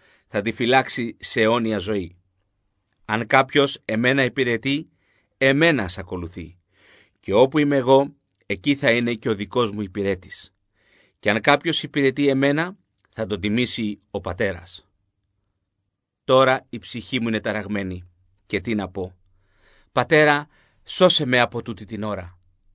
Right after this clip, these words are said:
Αλλά γι' αυτό ήρθα σε τούτη την ώρα. Πατέρα, δόξασε το όνομά σου. Μια φωνή λοιπόν ήρθε από τον ουρανό.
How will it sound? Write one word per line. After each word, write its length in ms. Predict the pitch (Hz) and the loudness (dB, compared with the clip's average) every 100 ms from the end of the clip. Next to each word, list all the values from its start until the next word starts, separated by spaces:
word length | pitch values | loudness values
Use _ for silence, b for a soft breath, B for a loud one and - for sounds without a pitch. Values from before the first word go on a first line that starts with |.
| _ - | _ -12
Αλλά 260 | 113 123 | -6 -4
γι' 160 | 117 117 | -2 -4
αυτό 380 | 101 - 170 160 | -4 -2 4 4
ήρθα 420 | 139 - 107 - | 4 0 -2 -2
σε 240 | - - 95 | -10 -8 -6
τούτη 300 | 127 107 98 | -6 -10 -12
την 180 | 101 | -10
ώρα. 340 | 107 98 87 90 _ _ _ _ _ | -10 -10 -12 -18 _ _ _ _ _
Πατέρα, 560 | 101 92 131 120 110 - _ _ _ _ _ | -10 0 2 2 0 -8 _ _ _ _ _
δόξασε 680 | 107 131 139 - 113 113 98 | -2 2 2 0 -4 -6 -6
το 100 | 107 | -2
όνομά 420 | 104 98 90 92 | 0 0 -4 -6
σου. 300 | 92 - 90 _ _ _ _ _ _ _ _ _ - | -8 -14 -20 _ _ _ _ _ _ _ _ _ -10
Μια 220 | 110 156 | -4 -4
φωνή 240 | 139 135 | -2 -2
λοιπόν 440 | 120 113 127 135 b b b b b | -4 0 0 0 b b b b b
ήρθε 260 | 196 175 185 | -6 -4 -4
από 160 | 160 | -6
τον 160 | 156 131 | -6 -6
ουρανό. 460 | 113 107 120 92 | -6 -6 -8 -12